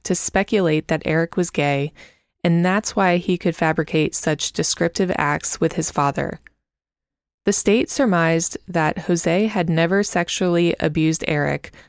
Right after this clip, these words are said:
but instead that he was furious with Eric for being gay.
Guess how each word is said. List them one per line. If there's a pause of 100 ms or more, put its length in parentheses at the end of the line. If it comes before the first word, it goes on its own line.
(140)
but
instead
that
he
was
furious
with
Eric
for
being
gay.